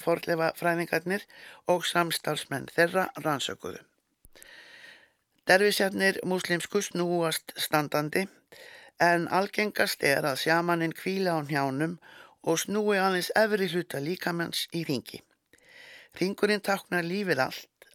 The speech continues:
árstíðirnar og er talinn nokkuð örugg vörn gegn illum öflum. Taktvísar hringhreyfingarnar brengla jafnvægisskynið, sjamaninn ofandar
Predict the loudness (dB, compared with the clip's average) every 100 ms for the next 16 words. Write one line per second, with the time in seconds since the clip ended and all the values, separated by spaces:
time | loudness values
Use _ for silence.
0 | -2 -2 -4 -4 -4 -2 -4 -4 -8 _
1 | -20 -20 -2 4 4 4 4 4 2 0
2 | -2 -2 4 4 6 2 -2 -2 0 0
3 | -4 -2 -2 -2 -6 -8 -8 -8 -4 -4
4 | -6 -12 _ _ _ _ _ -20 -20 -20
5 | -20 -20 _ 0 2 0 -2 0 2 0
6 | -2 -4 -2 0 0 0 -2 -4 -4 -6
7 | -6 -2 0 0 0 2 2 0 0 -2
8 | -2 -4 -2 -4 -6 _ -20 -20 -20 -20
9 | -18 0 2 4 2 0 -4 -4 -2 -2
10 | 0 -2 -2 -2 -4